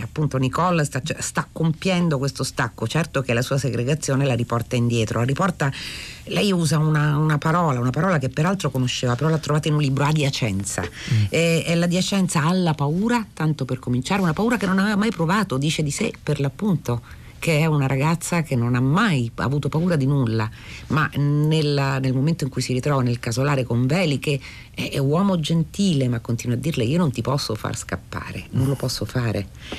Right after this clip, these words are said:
Speaker 1: E quindi si trova improvvisamente a dover ripensare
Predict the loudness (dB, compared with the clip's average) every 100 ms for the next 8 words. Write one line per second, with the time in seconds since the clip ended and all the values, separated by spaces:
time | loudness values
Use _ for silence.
0 | -10 -6 -2 2 2 2 0 2 2 2
1 | 0 0 2 2 2 2 0 0 2 2
2 | 2 0 0 0 0 0 -2 -2 -2